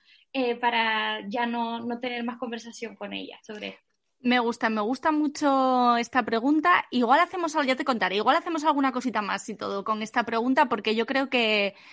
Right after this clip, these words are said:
Speaker 2: que, bueno, pues que cuantas más ideas tengamos, porque sabemos que es el momento en el que las vamos a escuchar ahora en unos días, pues cuantas más ideas tengamos para que se acabe el debate, entiéndelo, no puedo, ¿por qué no? Yo creo que mejor. Así que yo la, me la anoto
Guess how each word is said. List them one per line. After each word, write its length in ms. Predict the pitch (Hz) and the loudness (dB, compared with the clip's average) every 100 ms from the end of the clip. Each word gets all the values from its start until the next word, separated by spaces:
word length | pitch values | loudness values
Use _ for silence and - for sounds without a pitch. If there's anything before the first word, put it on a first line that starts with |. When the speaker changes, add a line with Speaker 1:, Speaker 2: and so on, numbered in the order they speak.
| - - | -20 -6
Speaker 2:
que, 100 | 208 | 0
bueno, 240 | 214 220 254 | 2 2 0
pues 160 | 202 | -6
que 140 | - 196 | -6 -4
cuantas 400 | 208 208 208 208 | -2 0 2 2
más 260 | 240 247 | 2 2
ideas 380 | 294 262 240 233 | 2 4 4 2
tengamos, 560 | - 220 214 214 190 - | 0 2 4 4 2 -6
porque 260 | 208 196 | -8 -8
sabemos 380 | 202 208 233 247 | -4 2 4 2
que 340 | - 226 214 - | 2 0 0 -2
es 180 | 226 233 | -2 0
el 100 | 240 | 0
momento 560 | 233 226 214 202 196 | 0 0 0 -2 -2
en 60 | 196 | -2
el 140 | 202 196 | -4 -4
que 80 | |
las 140 | 202 202 | -2 0
vamos 220 | 226 247 | 0 0
a 20 | |
escuchar 500 | 262 233 220 240 320 269 | -2 -4 0 0 0 2
ahora 320 | 196 214 226 | 4 4 4
en 100 | 226 | 2
unos 220 | 220 214 | 0 0
días, 340 | 247 269 370 - - - - | 2 4 2 0 -18 -18 -10
pues 240 | - 226 214 | 0 2 2
cuantas 240 | 208 202 | -2 -2
más 140 | 226 262 | 0 2
ideas 200 | 262 247 | 2 0
tengamos 440 | 233 233 269 359 | -2 0 0 -2
para 400 | - 190 190 185 - _ - - | -2 0 2 0 -6 _ -20 -12
que 100 | 220 | -10
se 120 | 208 | -4
acabe 260 | 226 233 | 0 2
el 80 | 226 | 2
debate, 480 | 202 202 220 311 285 | 0 2 2 0 -4
entiéndelo, 640 | 202 202 214 254 226 202 | -4 -2 0 0 0 -2
no 320 | 202 214 226 | -2 -2 0
puedo, 280 | - 247 226 | 0 2 2
¿por 200 | 214 208 | 0 -2
qué 100 | 208 | -2
no? 160 | 220 359 - - | -2 -4 -6 -8
Yo 80 | 214 | -6
creo 160 | 202 208 | -6 -6
que 100 | 208 | -8
mejor. 320 | - - - | -12 -14 -12
Así 220 | - 202 233 | -10 -8 -6
que 180 | 233 - | -6 -4
yo 220 | 240 285 | 0 4
la, 420 | 254 220 208 202 | 6 6 4 2
me 140 | 220 | 2
la 160 | 214 208 | 4 4
anoto 360 | 208 277 - | 4 0 2